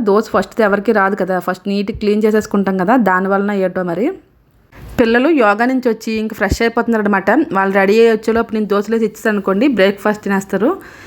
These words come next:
ఇంకా వాళ్ళకి జడలు వేసేలోపు ఈ దొండకాయలు గట్ట ఏగుతాయేమో చూడాలి. పప్పు అయితే ఉడికిపోద్ది ఈజీగా, పర్వాలేదు, కానీ దొండకాయతోనే పెద్ద ప్రాబ్లం అనమాట. ఇగోండి,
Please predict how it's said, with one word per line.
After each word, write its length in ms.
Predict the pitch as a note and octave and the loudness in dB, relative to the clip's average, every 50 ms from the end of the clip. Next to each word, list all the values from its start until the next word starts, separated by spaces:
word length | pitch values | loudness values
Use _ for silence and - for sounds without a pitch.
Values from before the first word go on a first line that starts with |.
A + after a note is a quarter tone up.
| - - - - - G3 G#3+ | -20 -20 -20 -8 -2 0 0
ఇంకా 180 | G3+ G3+ G#3+ G#3 G3+ G3+ | 2 2 2 2 2 2
వాళ్ళకి 340 | G#3 G#3 G3+ G3+ F#3+ G#3+ G3+ G3+ G3 F#3+ G#3 | 2 2 0 0 -2 0 0 0 0 -2 -2
జడలు 260 | G3 F#3+ G3 G#3+ G#3+ A3+ | -2 -2 -2 -2 -2 -2
వేసేలోపు 420 | G#3+ G#3+ A3 G#3+ G#3+ A3 G#3 A3+ A3 | -2 -2 -4 -4 -4 -4 -4 -2 -2
ఈ 20 | G#3+ F#3+ G3+ | -2 0 0
దొండకాయలు 460 | F#3+ G3 G3+ G3 G#3+ G#3 G#3 G#3+ G3+ G#3 | 0 2 0 0 0 0 2 2 2 0
గట్ట 140 | G3 - G3+ G3 | 0 2 2 2
ఏగుతాయేమో 380 | F#3+ F#3+ G3 - G3+ G3+ G3+ G3 G3 G3+ | 2 2 2 2 0 0 0 0 0 0
చూడాలి. 340 | F#3+ F#3 G3 F#3+ F#3 G3+ D4 G4 - - - - - _ _ - | 2 2 2 2 2 2 0 0 -2 -6 -16 -20 -20 _ _ -4
పప్పు 220 | G3+ F#3+ - - B3 B3+ | -4 -4 -2 2 2 2
అయితే 100 | B3 C4+ B3 | 4 4 2
ఉడికిపోద్ది 420 | A#3 A3+ - - A#3+ A#3 G#3 G#3 G#3 | 2 2 0 0 0 2 2 2 0
ఈజీగా, 240 | G3+ G3 A3 G#3+ A3 G#3+ G#3 | 2 2 2 2 2 2 2
పర్వాలేదు, 340 | G3 G3 G3+ G#3 G3+ G3+ F#3+ G3 | 2 2 2 0 0 0 0 0
కానీ 140 | F#3+ A3 A#3+ G3+ F#3+ | 0 0 0 0 2
దొండకాయతోనే 520 | F3+ F3+ F#3+ F#3 G#3+ G#3+ G3+ G#3+ G#3 G#3+ G#3 G#3 | 0 0 0 -2 -2 -2 -2 -2 -2 -2 -2 -4
పెద్ద 100 | F#3 F#3 F#3+ - | -4 -4 -2 -2
ప్రాబ్లం 280 | F#3 F#3 F3+ G3 F#3+ F#3+ | 0 0 2 2 0 0
అనమాట. 240 | F#3 F#3 F3+ E3+ F3+ G#3 C#4 F4+ F4+ - - - - - - - - - - F#3+ | 0 -2 -2 0 0 2 2 2 0 -4 -14 -20 -20 -20 -20 -20 -14 -6 -2 2
ఇగోండి, 300 | G#3 A3 A3+ G#3+ A#3 | 4 4 4 4 2